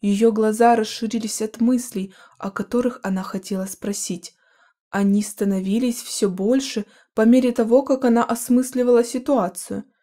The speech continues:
Ее мама раскатывала тесто для пирога,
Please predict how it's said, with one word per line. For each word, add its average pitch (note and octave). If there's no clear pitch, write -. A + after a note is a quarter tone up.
Ее G#3
мама G#3
раскатывала C#4
тесто C#4
для C4+
пирога, C4